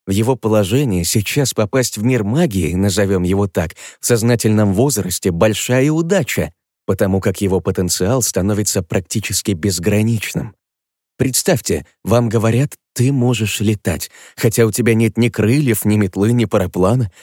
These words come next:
вообще ничего. Но на скромные возражения все усмехаются. «Вы слышали? Метлу ему, <laughs> ха-ха, с его-то способностями!» И вот ты вздёргиваешь голову и с гордостью взмываешь вверх,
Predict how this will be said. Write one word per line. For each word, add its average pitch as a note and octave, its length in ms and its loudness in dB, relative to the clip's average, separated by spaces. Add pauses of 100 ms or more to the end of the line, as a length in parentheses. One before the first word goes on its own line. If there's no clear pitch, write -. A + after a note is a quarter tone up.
(120)
вообще A#2 420 0
ничего. F#2 460 0 (500)
Но A#2+ 80 4
на A#2 120 2
скромные A2+ 480 0
возражения G#2 680 0
все A#2+ 200 -2
усмехаются. A#2+ 800 -4 (200)
«Вы F3 200 4
слышали? G3 580 -2 (220)
Метлу G3 460 6
ему, A#2+ 280 4
<laughs> - 60 -2
ха-ха, E3+ 340 2 (180)
с - 120 -2
его-то F3 380 4
способностями!» C3+ 1000 0 (500)
И G#2 80 2
вот G2+ 220 2
ты A2 100 0
вздёргиваешь F2+ 720 0
голову F#2 420 0 (300)
и B2+ 80 0
с A2+ 140 0
гордостью G2 680 -2
взмываешь G2 600 0
вверх, F#2+ 540 -2